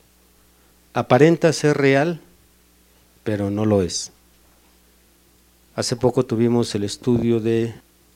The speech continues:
magia moderna y descubrimos que es solo ilusionismo. No hay nada real en los espectáculos de la magia moderna. Cuando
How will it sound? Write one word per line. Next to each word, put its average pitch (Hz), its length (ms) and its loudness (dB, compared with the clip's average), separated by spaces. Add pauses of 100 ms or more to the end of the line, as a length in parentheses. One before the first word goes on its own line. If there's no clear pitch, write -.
(280)
magia 117 400 0
moderna 110 580 -2
y 90 300 -8 (460)
descubrimos 120 640 0
que 120 140 -6
es 113 100 -6
solo 113 440 -4
ilusionismo. 104 880 -6 (960)
No 104 140 -4
hay 110 120 0
nada 110 300 0
real 107 340 0
en 104 100 -4
los 92 220 -10
espectáculos 104 800 -6
de 95 80 -8
la 87 100 -10
magia 95 640 -8
moderna. 104 560 -6 (800)
Cuando 95 840 -4